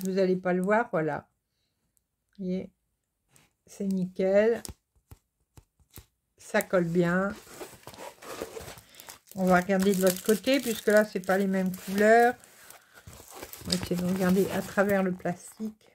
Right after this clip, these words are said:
voilà, vous voyez, vraiment nickel. Alors, il n'y a pas,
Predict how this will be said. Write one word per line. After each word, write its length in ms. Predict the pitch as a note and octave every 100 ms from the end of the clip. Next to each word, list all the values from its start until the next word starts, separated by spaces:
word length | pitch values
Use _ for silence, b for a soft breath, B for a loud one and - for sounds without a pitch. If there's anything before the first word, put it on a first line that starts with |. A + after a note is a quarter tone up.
| -
voilà, 420 | E3+ E3+ E3 D#3 _ _ _ -
vous 80 | F3
voyez, 340 | F#3 F#3+ F#3+ _ _ _ _ _ _ _ _ _ _ _ -
vraiment 640 | F#3 G3 G#3 A3 A3 -
nickel. 600 | G#3+ G#3+ G#3+ F#3 D#3 E3 _ _ _ _ _ _ _ - - - B B -
Alors, 220 | A#3 B3+ B3
il 20 |
n'y 80 | C4
a 60 |
pas, 400 | - - F4 F4+